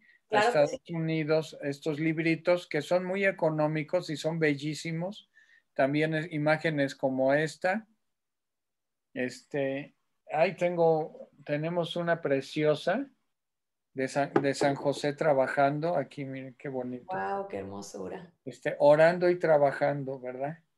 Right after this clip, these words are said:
Speaker 1: Qué
Speaker 2: Ora y
Speaker 1: bonito.
Speaker 2: labora, claro.
Speaker 1: Luego,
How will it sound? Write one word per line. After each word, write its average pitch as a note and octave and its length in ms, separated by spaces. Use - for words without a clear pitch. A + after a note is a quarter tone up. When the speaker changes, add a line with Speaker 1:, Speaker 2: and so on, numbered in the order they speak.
Speaker 1:
Qué E3 100
Speaker 2:
Ora F#3+ 200
y A3 40
Speaker 1:
bonito. G#3+ 140
Speaker 2:
labora, F3+ 520
claro. F#3+ 600
Speaker 1:
Luego, F3 600